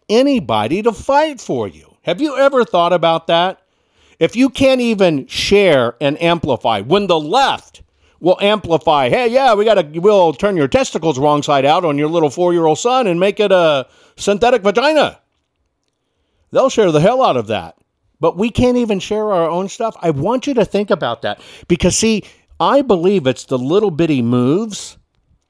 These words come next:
that are gonna win this. Not the big moves. It's the little moves. It's all of us kind of working on the little things and getting 'em fixed.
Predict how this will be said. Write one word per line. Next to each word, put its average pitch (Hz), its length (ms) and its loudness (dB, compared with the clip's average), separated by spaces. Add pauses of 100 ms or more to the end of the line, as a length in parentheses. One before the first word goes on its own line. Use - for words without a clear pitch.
(220)
that 151 200 0
are 160 40 -2
gonna 147 200 2
win 160 180 2
this. 113 220 -2
Not 220 200 0
the 202 60 2
big 185 320 0
moves. 107 320 -2
It's 175 200 -2
the 160 180 0
little 202 540 2
moves. 101 540 -4 (520)
It's 190 180 2 (120)
all 214 280 4
of 262 140 2
us 233 160 2
kind 214 340 0
of 143 140 0
working 185 480 2
on 160 240 0
the 143 80 2
little 180 320 -2
things 147 400 0
and 143 260 -2
getting 151 320 2
'em 160 220 -2
fixed. - 640 -6